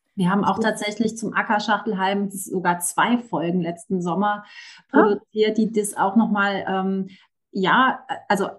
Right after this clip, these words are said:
Speaker 1: aus der botanischen Sicht, äh, vor alledem, aber eben auch mit dieser Wirkmächtigkeit in Verbindung bringen. Und, ähm, das
Speaker 2: Super.
Speaker 1: ist vielleicht noch mal ein Tipp für Menschen, die bei dem Thema, also ein faszinierendes Pflänzlein tatsächlich, wirklich ein
Speaker 2: Ja.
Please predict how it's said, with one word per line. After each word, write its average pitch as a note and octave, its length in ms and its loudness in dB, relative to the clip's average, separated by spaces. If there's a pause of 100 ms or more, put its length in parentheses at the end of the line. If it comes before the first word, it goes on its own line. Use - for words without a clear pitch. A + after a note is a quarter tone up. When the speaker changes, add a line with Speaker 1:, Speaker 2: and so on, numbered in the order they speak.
Speaker 1:
aus - 260 -4
der F#3+ 120 -4
botanischen B3+ 760 2
Sicht, C4 420 -2
äh, A#3 340 -2
vor A#3+ 140 2
alledem, A#3+ 520 4
aber G#3+ 220 2
eben G3+ 180 -2
auch A3+ 180 4
mit A3+ 140 6
dieser G#3 200 0
Wirkmächtigkeit G3+ 1080 -2
in F#3+ 160 -4
Verbindung F#3+ 600 0
bringen. E3+ 380 -2
Und, F3+ 380 -2
ähm, F#3 420 0 (400)
das G#3 200 0
Speaker 2:
Super. E3+ 100 -4
Speaker 1:
ist G3 140 -4
vielleicht F#3+ 280 -2
noch G3+ 100 2
mal G3 120 4
ein F#3 160 4
Tipp A3 240 -2
für F#3+ 400 -4
Menschen, F#3+ 400 0
die G3 80 2
bei F3+ 160 -2
dem F#3 180 2
Thema, F#3+ 460 2
also F3 160 -2
ein F3 160 2
faszinierendes G3 1000 6
Pflänzlein E3+ 560 0
tatsächlich, F3 540 -4
wirklich F3+ 260 -8
ein F3 140 0
Speaker 2:
Ja. F3+ 100 -2